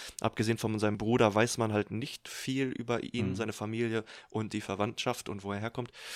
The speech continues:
Speaker 1: Aber genau, er schließt sich halt gerne Wochen, Monate lang bei sich zu Hause ein,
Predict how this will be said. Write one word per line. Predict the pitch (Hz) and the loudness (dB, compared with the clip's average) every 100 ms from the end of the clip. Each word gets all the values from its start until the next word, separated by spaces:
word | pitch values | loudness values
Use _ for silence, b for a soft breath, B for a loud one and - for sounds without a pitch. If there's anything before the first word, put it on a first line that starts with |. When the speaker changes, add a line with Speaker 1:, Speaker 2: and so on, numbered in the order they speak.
| B B B B B B _ | B B B B B B _
Speaker 1:
Aber | 107 107 110 107 107 - _ _ | 8 10 10 10 8 2 _ _
genau, | - 113 98 82 | 2 8 8 8
er | - | 4
schließt | 98 - 117 - | 2 0 -2 -2
sich | 107 | 0
halt | 113 107 104 - - - | 4 4 4 -8 -14 0
gerne | 110 107 107 104 101 - | 4 6 6 4 2 -6
Wochen, | - 101 107 110 98 | 0 4 4 4 0
Monate | 101 107 110 104 | 2 2 2 0
lang | 101 104 | 0 0
bei | 98 | -2
sich | 98 - | -2 -4
zu | 98 | -4
Hause | 98 98 101 - | -2 -2 -2 -4
ein, | 101 104 | -4 -4